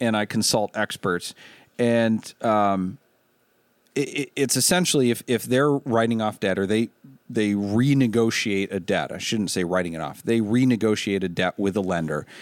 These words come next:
and it's either reducing the overall debt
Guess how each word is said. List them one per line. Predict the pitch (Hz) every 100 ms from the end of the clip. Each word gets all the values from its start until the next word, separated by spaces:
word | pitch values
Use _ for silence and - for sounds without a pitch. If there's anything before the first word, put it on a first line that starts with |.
| - - -
and | 113
it's | 101 -
either | - 139 127 120 110 110 -
reducing | 117 113 95 101 156 165 156 127
the | 113 -
overall | 135 143 139 117
debt | 101 95 95 -